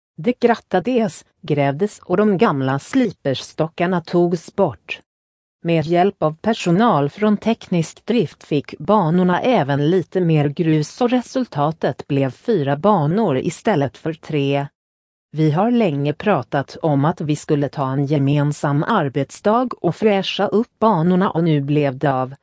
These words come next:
säger Maj-Li Gunnarsson. Över femton personer deltog i arbetet och liknande dagar kommer även att ske i höst för att ge banorna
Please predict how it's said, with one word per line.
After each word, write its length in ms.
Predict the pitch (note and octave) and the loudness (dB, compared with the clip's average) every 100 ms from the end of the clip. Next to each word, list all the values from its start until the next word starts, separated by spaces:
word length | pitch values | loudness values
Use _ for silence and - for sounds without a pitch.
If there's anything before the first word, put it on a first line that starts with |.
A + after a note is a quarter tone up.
| _ | _
säger 440 | - - D3+ C#3 D#3 | -6 -2 0 0 0
Maj-Li 440 | F#3 A3+ G#3+ A#3+ | 2 4 2 0
Gunnarsson. 760 | G#3+ F3+ C3 C3 - G3+ B2+ C3+ _ _ _ _ _ _ D#3+ | 0 0 0 -4 -4 -2 -2 -6 _ _ _ _ _ _ -2
Över 300 | D#3 D3 D3 | 0 0 -2
femton 600 | - F#3 B2+ - F#3+ D#3+ | 0 0 0 -2 -2 0
personer 640 | A3 - D#3 D3 D#3 D#3+ | 0 0 0 2 2 0
deltog 720 | D#3+ G#3 C#3 B2 - D#3+ D#3+ | 2 2 2 0 0 0 0
i 120 | - | 0
arbetet 680 | G#3+ A3 C#3 C#3+ C#3+ F3 - | 2 2 2 -2 -2 -4 0
och 80 | D#3+ | 0
liknande 520 | D3 C#3 - D#3+ F#3+ | 2 0 -2 0 0
dagar 580 | G#3+ B3+ E3+ C#3 D3+ E3+ | 2 2 2 2 -2 -2
kommer 320 | - E3 D3+ C#3 | -2 0 2 2
även 400 | E3 C#3 D3 D#3+ | 2 2 0 0
att 180 | F#3 - | -2 -6
ske 260 | - D#3 | -6 0
i 140 | D3 E3+ | 2 2
höst 400 | F3+ C#3 - - | 0 -2 -6 -4
för 120 | F3 | -4
att 140 | E3+ | 0
ge 180 | E3 D3 | 0 0
banorna 480 | E3 F3+ F#3 F3 | 2 2 2 2